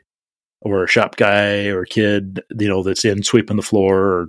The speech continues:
or doing any of that stuff or putting stuff away. So a lot of times,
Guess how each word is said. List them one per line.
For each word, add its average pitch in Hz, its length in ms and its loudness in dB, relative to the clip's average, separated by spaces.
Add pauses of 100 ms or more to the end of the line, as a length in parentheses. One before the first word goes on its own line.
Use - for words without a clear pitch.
or 98 140 -2
doing 110 280 2
any 104 100 0
of 98 40 -4
that 98 160 0
stuff - 280 0
or 85 60 -4
putting 127 280 0
stuff - 260 0
away. 95 360 -2 (600)
So 123 280 6
a 110 80 4
lot 117 240 4
of 156 60 0
times, 110 640 -2